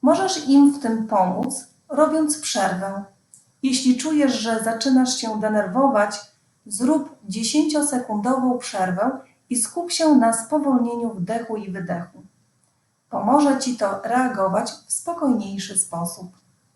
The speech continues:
Gdy wspólnie z dzieckiem staracie się znaleźć rozwiązanie problemu,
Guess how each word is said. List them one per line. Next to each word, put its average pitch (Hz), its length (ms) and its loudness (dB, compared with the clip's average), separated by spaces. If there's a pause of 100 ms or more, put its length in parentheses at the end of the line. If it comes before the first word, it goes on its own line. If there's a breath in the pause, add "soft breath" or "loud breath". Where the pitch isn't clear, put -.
(760)
Gdy 226 480 -2
wspólnie 277 520 2
z 220 100 0
dzieckiem 240 440 -2
staracie 247 460 -2
się 233 240 -2
znaleźć 240 440 0
rozwiązanie 208 720 -2
problemu, 208 760 -2